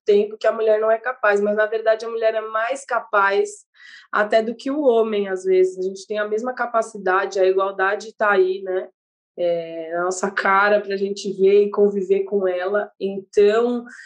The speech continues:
eu acho que essa, essa, essa dificuldade é, assim, diária, mas eu vou contar uma situação. É, no, no trabalho já sofri assédio,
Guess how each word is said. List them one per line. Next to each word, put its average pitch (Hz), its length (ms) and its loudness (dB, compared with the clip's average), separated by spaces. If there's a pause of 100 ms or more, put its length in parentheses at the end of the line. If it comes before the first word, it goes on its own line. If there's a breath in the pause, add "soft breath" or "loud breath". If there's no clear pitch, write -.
(140 loud breath)
eu 226 160 4
acho 269 340 0
que 285 380 -6
essa, 285 480 0
essa, 262 800 0
essa 202 1080 -4 (260)
dificuldade 214 840 0
é, 214 120 6
assim, 214 340 -2
diária, 190 440 2
mas 185 160 0
eu 208 100 0
vou 214 120 -4
contar 226 280 0
uma 214 140 -4
situação. 220 720 -2 (680 loud breath)
É, 185 960 2 (380)
no, 226 200 2 (160)
no 240 160 2
trabalho 226 600 2
já 214 200 0
sofri 214 460 -4
assédio, 208 760 0